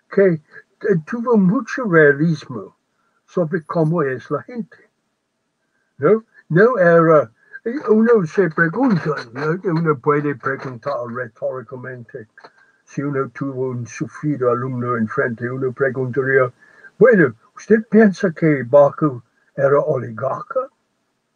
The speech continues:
Entonces, ¿qué significa para usted decir que Baku era oligarca?"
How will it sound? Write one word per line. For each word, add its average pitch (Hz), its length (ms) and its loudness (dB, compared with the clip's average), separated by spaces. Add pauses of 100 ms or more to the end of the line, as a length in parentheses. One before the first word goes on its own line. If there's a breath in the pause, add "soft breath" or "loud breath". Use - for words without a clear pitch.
(500)
Entonces, 156 500 -4
¿qué 202 180 -2
significa 170 840 -8
para 123 240 -8
usted 135 360 -10
decir 117 480 -16
que 120 200 -18
Baku 113 520 -8
era 117 220 -8
oligarca?" 117 840 -14